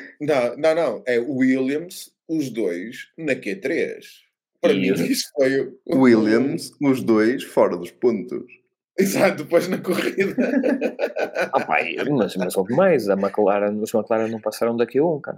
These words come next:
Speaker 3: Bem, mas a
Speaker 1: Sim.
Speaker 3: McLaren foi consistente desde o início, não é?
Speaker 1: <laughs> Exato.
Speaker 2: Não, não foi, não.
Speaker 3: Apesar,
Speaker 2: No início,
Speaker 3: apesar de
Speaker 2: não
Speaker 3: até
Speaker 2: foi.
Speaker 3: o, o Piastri, o Piastri até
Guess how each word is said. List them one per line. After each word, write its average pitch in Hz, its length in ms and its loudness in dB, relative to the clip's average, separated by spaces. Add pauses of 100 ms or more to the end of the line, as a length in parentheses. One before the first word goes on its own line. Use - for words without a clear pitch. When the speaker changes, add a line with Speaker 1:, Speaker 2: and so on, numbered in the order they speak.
Speaker 3:
Bem, 135 280 2
mas 113 180 0
a 113 60 2
Speaker 1:
Sim. 113 60 4
Speaker 3:
McLaren 123 500 2
foi 139 160 0
consistente 139 680 -2
desde 110 240 0
o 120 40 2
início, 113 480 0
não 92 80 -4
é? - 60 4
Speaker 1:
<laughs> - 0 -
Exato. - 440 0
Speaker 2:
Não, 151 80 4
não 120 80 0
foi, 123 160 2
não. 147 120 0
Speaker 3:
Apesar, 131 500 4
Speaker 2:
No - 100 2
início, 160 260 2
Speaker 3:
apesar 123 60 8
de 139 40 0
Speaker 2:
não 139 80 4
Speaker 3:
até 135 140 0
Speaker 2:
foi. 135 140 4
Speaker 3:
o, - 200 -8
o 123 40 -16
Piastri, 123 640 2
o 120 100 -10
Piastri 113 440 0
até 175 480 -2